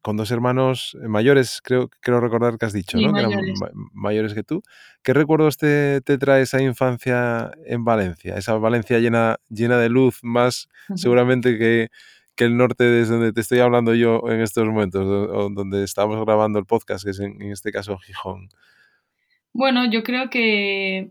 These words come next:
Speaker 2: al final lo que más recuerdo sobre todo es el campo del Saler, que antes había un campo al lado de la playa del Saler, y para mí esos recuerdos son, pues, pasar prácticamente todo el fin de semana allí, porque siempre alguno de los tres tenía partido.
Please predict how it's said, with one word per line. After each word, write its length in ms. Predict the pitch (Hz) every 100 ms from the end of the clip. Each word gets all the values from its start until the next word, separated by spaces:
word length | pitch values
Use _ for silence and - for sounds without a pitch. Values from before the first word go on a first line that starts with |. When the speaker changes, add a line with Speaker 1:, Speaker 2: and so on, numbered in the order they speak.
| _ _ _
Speaker 2:
al 240 | - 214 202
final 480 | 208 202 214 233
lo 120 | 233 226
que 160 | 214
más 200 | 214 214
recuerdo 440 | 214 220 226 220 220
sobre 200 | 214 190
todo 160 | 214
es 80 | 208
el 100 | 208
campo 300 | 202 208 208
del 100 | 202
Saler, 520 | 202 202 214 277 311 -
que 80 |
antes 320 | 202 190 190 190
había 220 | 190 190
un 100 | 190
campo 720 | 196 196 185 185 180 175 175 185
al 160 | 190
lado 200 | 185 185
de 140 | 175 180
la 140 | 175
playa 240 | 185 190
del 100 | 190
Saler, 420 | 185 185 190 214 - _ _ - _
y 120 | - 196
para 240 | 208 202
mí 300 | 202 208 214
esos 580 | 214 220 214 208 208 208
recuerdos 540 | 202 214 214 208 208
son, 360 | 202 202 196 -
pues, 160 | - 196
pasar 440 | 196 185 190 190 -
prácticamente 720 | 202 185 190 190 180 190 180
todo 160 | 196 202
el 60 |
fin 100 | 196
de 80 | 202
semana 640 | 196 190 185 185 185 175 -
allí, 360 | 190 180 220
porque 400 | 214 175 180 175
siempre 320 | 170 185 175
alguno 240 | 180 180 190
de 80 | 196
los 180 | 180
tres 180 | - 180
tenía 280 | 185 185 175
partido. 500 | 180 170 180 185 220